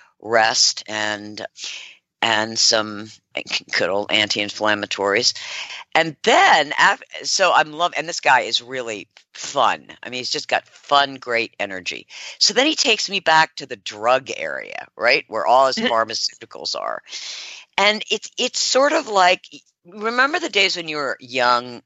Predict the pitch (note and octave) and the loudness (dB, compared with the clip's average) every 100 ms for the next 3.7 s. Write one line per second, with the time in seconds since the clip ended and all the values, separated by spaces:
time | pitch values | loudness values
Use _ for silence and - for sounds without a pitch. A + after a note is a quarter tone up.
0 | - A#2+ B2 A#2 B2+ A#2+ B2 G#2+ G2 F2+ | -10 -8 -6 -2 -2 -2 -4 -4 -4 -2
1 | G2+ A2+ A#2 - B2+ A#2 A#2 G#2 G#2 - | 0 2 2 0 0 0 0 2 0 0
2 | G#2 G#2+ D#2+ - - _ - - - C3 | -2 0 -2 -10 -20 _ -20 -10 0 2
3 | C3 C#3 - C3 - - | 2 0 -2 0 -2 -4